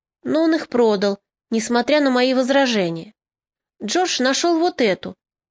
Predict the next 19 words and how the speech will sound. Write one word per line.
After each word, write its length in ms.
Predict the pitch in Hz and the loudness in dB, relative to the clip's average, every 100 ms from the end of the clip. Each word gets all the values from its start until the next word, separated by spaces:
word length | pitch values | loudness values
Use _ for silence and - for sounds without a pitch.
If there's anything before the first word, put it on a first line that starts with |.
| _ | _
Вторая 440 | _ - 214 320 370 | _ 0 2 4 2
всплыла 480 | - - 226 240 302 | -4 -2 2 4 4
в 60 | |
Нью-Йорке, 720 | 311 349 262 220 202 - 190 _ _ _ _ - | 2 2 2 2 0 -8 -10 _ _ _ _ -6
и 100 | 240 | -2
я 200 | 294 349 | 0 0
хочу, 420 | 240 220 208 185 _ _ _ | -2 0 -2 -2 _ _ _
чтобы 380 | - 254 240 | -4 -2 -2
ты 100 | 285 | 0
ее 260 | 330 302 330 | 0 2 0
купила. 560 | 349 330 233 185 165 - _ _ _ _ _ _ | 0 -2 0 -2 -2 -10 _ _ _ _ _ _
А 140 | 208 214 | -4 -2
третью 540 | 311 359 - 208 196 | -2 -2 -2 -2 -2
я 240 | 202 262 330 | -2 0 0
надеюсь 400 | 320 311 320 320 | 0 0 0 0
найти, 320 | 311 302 311 | -2 0 -4
прежде 420 | 294 302 277 294 | 0 0 0 -2
чем 240 | - 302 | 0 0
умру. 440 | 311 294 247 170 | 2 2 0 -2